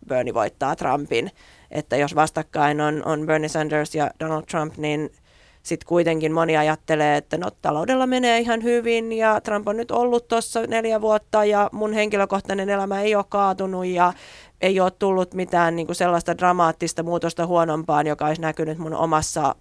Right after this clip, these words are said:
kukkarossani tai omassa henkilökohtaisessa elämässäni, niin onhan se nyt turvallisempi tuo, tuo tota,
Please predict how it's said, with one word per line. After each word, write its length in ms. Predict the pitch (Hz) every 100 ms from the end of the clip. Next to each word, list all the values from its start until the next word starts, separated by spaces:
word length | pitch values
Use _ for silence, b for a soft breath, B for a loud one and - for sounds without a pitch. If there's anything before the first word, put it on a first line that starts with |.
| - -
kukkarossani 760 | 170 - 156 156 - 151 151
tai 260 | 156 151 151
omassa 320 | 156 156 156
henkilökohtaisessa 840 | 165 151 156 156 156 156 156 156
elämässäni, 640 | 156 147 147 - 151 151 - b b b
niin 220 | - 156 -
onhan 240 | 151 165
se 80 | 160
nyt 140 | 165 _ -
turvallisempi 720 | 190 175 170 160 156 156 156
tuo, 420 | 151 160 156 156 - _
tuo 280 | - 165 151
tota, 540 | - 147 - 127 135